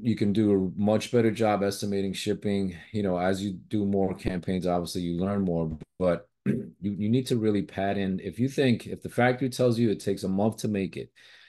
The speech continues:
and two months to ship it, and you,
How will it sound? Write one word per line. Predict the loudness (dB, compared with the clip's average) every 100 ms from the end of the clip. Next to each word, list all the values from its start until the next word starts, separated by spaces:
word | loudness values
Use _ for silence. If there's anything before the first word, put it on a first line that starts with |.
| _
and | -8 -4
two | 0
months | 2 2 0
to | -4
ship | 0 0 0
it, | -4 -4 _ _ _ _ _ _ _ _
and | -6 -2
you, | -2